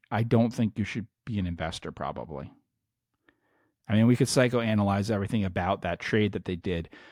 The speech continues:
but there are just things about it that are, um, you know, it's, uh, it, it's completely understandable that they did it. And I would think that people who were brought in with the kind of interview process they talked about and stuff would a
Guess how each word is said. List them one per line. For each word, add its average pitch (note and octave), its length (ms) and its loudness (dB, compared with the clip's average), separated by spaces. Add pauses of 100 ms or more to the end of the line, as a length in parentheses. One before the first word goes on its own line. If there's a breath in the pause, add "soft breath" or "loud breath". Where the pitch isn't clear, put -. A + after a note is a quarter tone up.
(260 loud breath)
but A2+ 180 0
there A#2+ 120 4
are A2+ 40 2
just - 260 -2
things A2+ 280 4
about F#2 420 0
it E2+ 220 -2 (1040)
that F#2 340 0
are, E2+ 380 0
um, E2 520 -4 (1160 loud breath)
you F3+ 100 6
know, A2+ 400 8
it's, C3+ 380 2
uh, A#2 400 6 (100)
it, C#3 300 2
it's - 340 0
completely E3 680 4
understandable B2 540 4
that G#2 180 0
they G2+ 120 2
did A2 280 2
it. G#3+ 180 6 (960 soft breath)
And A#2+ 260 10
I A2+ 60 8
would A2 140 4
think C3 200 4
that B2 160 4 (320)
people B2 480 4
who A#2+ 460 2
were B2+ 100 0
brought A2+ 320 6
in B2+ 260 8
with C3 160 4
the A2+ 80 2
kind A2 220 2
of A2+ 60 2
interview A#2 220 2
process A#2 360 2
they A2+ 80 0
talked A#2 200 4
about C3+ 120 2
and B2+ 80 4
stuff C3 300 4
would A#2 200 6
a G2+ 180 0